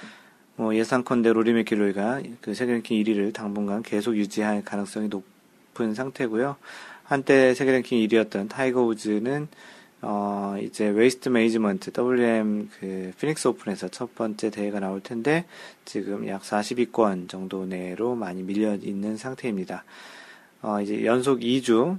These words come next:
피닉스 오픈과 그 토리 파인스에서 진행되는 파머스 인슈런스 그 두 대회를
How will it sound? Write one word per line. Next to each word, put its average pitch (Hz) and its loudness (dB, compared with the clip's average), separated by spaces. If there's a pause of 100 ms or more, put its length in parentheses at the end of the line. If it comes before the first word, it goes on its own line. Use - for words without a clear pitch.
피닉스 123 0
오픈과 110 0
그 110 -8
토리 123 -2
파인스에서 110 -2
진행되는 101 -4
파머스 120 0
인슈런스 104 -4
그 107 -4
두 117 2
대회를 107 2